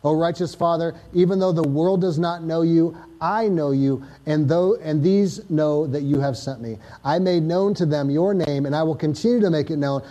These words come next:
that the love with which you have loved me may be in them and I in them." Jesus says one of the most profound things in all of Scripture, that the love of eternity is now being shared to us in Christ.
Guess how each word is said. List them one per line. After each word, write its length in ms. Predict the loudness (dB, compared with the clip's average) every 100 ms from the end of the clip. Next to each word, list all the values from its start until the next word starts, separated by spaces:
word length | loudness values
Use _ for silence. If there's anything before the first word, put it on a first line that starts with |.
| -6 -2
that 140 | 0
the 120 | 0
love 380 | 2 2 2 0
with 120 | -2
which 320 | -2 -2 0
you 80 | 0
have 220 | 0 -2
loved 340 | -2 -2 0 -2
me 160 | -2
may 200 | -2 -2
be 300 | -2 -2 -2
in 200 | -4 -4
them 240 | -4 -6 -8
and 160 | -10
I 520 | -12 -12 -12 -10 -12 -16 -20 -20 -14
in 340 | -10 -8 -10 -12 -20 -20 _ _ _ -14
them." 440 | -8 -6 -8 -12 -16 -20 -10
Jesus 320 | 0 0 0
says 200 | -2 -2
one 100 | 0
of 60 | -2
the 60 | -2
most 200 | -6 -8
profound 640 | -10 -6 -6 -4 -4 -6
things 240 | -6 -6
in 80 | -6
all 180 | -6 -8
of 80 | -8
Scripture, 460 | -10 -8 -8 -12 -14 -14 -10
that 140 | -4
the 80 | -2
love 520 | 0 0 0 -2 -6 -16 -18 -6
of 240 | -6 -2
eternity 720 | -4 -4 -6 -4 -2 -2 -4 -6 -6
is 140 | -2
now 200 | 0 0
being 280 | -2 -2 -4
shared 460 | -4 0 0 0
to 140 | -4 -6
us 320 | -4 -8 -10 -8
in 320 | -6 -4 -6 -10 -20 -10
Christ. 480 | -8 -6 -10 -18